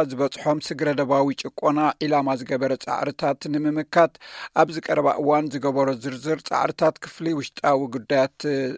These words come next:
ንሴነት ኣፍሊጡ። ክፍሊ ውሽጣዊ ጉዳያት ኣብ ኣውስትራልያ ውሽጢ ንዝነብሩ ማሕበረሰብ ዲያስፖራ ካብ ናይ ወጻኢ ሃገራት ብፍላይ ድማ ካብተን ሃዲሞምለን ዝመጹ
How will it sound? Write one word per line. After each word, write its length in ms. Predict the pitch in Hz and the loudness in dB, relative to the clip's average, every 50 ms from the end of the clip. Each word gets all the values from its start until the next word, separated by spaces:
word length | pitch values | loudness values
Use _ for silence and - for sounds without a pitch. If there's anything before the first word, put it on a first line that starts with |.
| _ - | _ -10
ንሴነት 580 | - 156 139 - - 165 143 131 143 147 147 - | -6 -4 -4 -4 -2 -4 -2 -2 -2 -4 -4 -4
ኣፍሊጡ። 400 | - - - - - 139 131 - 135 143 131 - - - - - - - - - - | -4 -4 -4 -4 -6 -6 -4 0 0 0 0 -2 -6 -18 -18 -16 -16 -16 -16 -16 -12
ክፍሊ 300 | - 170 151 170 170 165 | -12 -8 -4 0 0 0
ውሽጣዊ 340 | 160 139 - - - 151 143 | 0 -2 -6 0 2 2 2
ጉዳያት 460 | 123 127 113 131 143 143 143 - - | 2 -2 -2 0 2 2 2 0 -2
ኣብ 100 | 135 120 | 0 0
ኣውስትራልያ 580 | 123 131 131 - - - 151 139 139 139 143 143 139 | 2 0 0 -2 -4 -2 -2 0 0 2 2 0 0
ውሽጢ 260 | 135 165 - - - 185 | 0 -4 -6 -6 -6 -6
ንዝነብሩ 460 | 156 160 143 143 156 156 151 156 165 160 | -6 -4 -4 -2 -2 -2 0 0 -2 -4
ማሕበረሰብ 560 | 151 - - 147 143 135 135 - - 143 123 | -4 -4 -2 -2 -2 -2 -2 -4 -4 -6 -2
ዲያስፖራ 540 | 135 139 135 131 - - - 147 156 156 143 | 0 0 0 0 -2 -2 0 2 4 4 2
ካብ 260 | - - 175 170 170 | 2 0 0 0 2
ናይ 160 | 151 143 139 | 0 0 0
ወጻኢ 300 | 131 127 - - - 139 | -2 -4 -2 0 0 0
ሃገራት 400 | 123 135 131 127 156 156 156 - - | 0 -4 -4 0 2 2 2 0 -2
ብፍላይ 380 | 147 147 143 175 160 147 139 | -12 -10 -4 -2 0 0 0
ድማ 260 | 123 131 139 147 151 151 | 0 -2 -2 0 -2 0
ካብተን 460 | - 160 147 - - 180 165 156 139 | 0 -2 -4 -2 0 -2 -2 -2 0
ሃዲሞምለን 640 | 165 156 135 143 147 143 135 131 131 127 131 123 113 | -2 -2 -2 0 -2 -2 0 0 0 -2 -2 -4 -4
ዝመጹ 260 | 120 127 135 135 | -4 -2 -2 -2